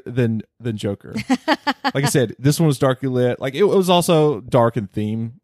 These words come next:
Speaker 1: as well, but
Speaker 2: Sure.
Speaker 1: compared to Joker, it was like <laughs> a respite.
Speaker 2: Yeah. Another sweet release.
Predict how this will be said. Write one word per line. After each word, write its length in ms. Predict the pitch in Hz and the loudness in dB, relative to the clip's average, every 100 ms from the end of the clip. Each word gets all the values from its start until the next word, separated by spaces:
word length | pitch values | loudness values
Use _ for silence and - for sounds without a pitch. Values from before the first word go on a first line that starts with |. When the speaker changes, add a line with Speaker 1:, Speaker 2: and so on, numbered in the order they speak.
| - - | -16 -10
Speaker 1:
as 160 | 107 | -6
well, 240 | 107 104 120 | -2 0 2
but 280 | 110 98 92 | 2 2 2
Speaker 2:
Sure. 300 | 170 143 - | -2 -4 -4
Speaker 1:
compared 320 | 131 123 131 | -2 2 2
to 40 | 117 | 2
Joker, 540 | 101 117 - 107 101 | 2 2 2 -2 -2
it 40 | 90 | -4
was 120 | 104 | -6
like 320 | 98 104 - 139 - _ | -8 -8 -10 -10 -12 _
<laughs> 260 | _ _ - | _ _ -8
a 160 | - | -4
respite. 520 | 131 - - - - - | -2 -2 -4 -14 -12 -8
Speaker 2:
Yeah. 280 | 185 160 - _ _ _ 294 - _ _ | -6 -6 -8 _ _ _ -20 -20 _ _
Another 460 | 190 185 170 165 - | -2 0 0 -2 -4
sweet 300 | - - 160 | -6 -2 -2
release. 640 | 151 151 143 147 - - | -2 -4 -4 -6 -10 -14